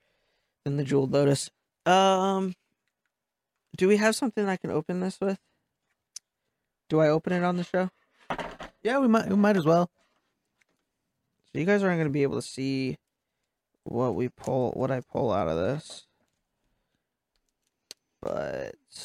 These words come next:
Speaker 1: this beats, I can, I can, well, we'll see what we pull here before I rule it better than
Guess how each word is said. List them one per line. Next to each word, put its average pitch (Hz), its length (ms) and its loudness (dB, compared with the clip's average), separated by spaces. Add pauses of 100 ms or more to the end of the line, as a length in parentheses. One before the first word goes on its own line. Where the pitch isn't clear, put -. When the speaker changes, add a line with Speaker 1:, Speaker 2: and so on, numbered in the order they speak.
(1160)
Speaker 1:
this 190 180 2
beats, - 460 0 (480)
I 175 140 4
can, 196 260 -2 (100)
I - 140 -2
can, 180 200 -8 (120)
well, 180 260 4
we'll 185 100 0
see 147 220 -4
what 135 160 -2
we 78 100 -4
pull - 280 -8
here - 240 -8 (640)
before 151 320 2
I 127 320 0
rule 147 400 4
it 135 240 2 (1700)
better 143 300 4
than 127 380 -2